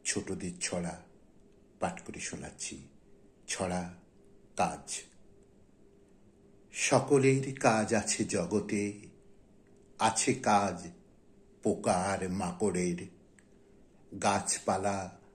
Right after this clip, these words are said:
লতা আর পাতাদের। কাজ আছে শিকড়ের, বাকড়ের।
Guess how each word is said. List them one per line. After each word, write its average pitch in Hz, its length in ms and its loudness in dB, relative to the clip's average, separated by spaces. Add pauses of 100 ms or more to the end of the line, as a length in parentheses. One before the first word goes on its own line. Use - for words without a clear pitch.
(220)
লতা 98 400 2
আর 95 360 0 (100)
পাতাদের। 90 720 -2 (880)
কাজ 90 360 2
আছে 87 500 -4 (540)
শিকড়ের, 90 840 -2
বাকড়ের। 90 760 0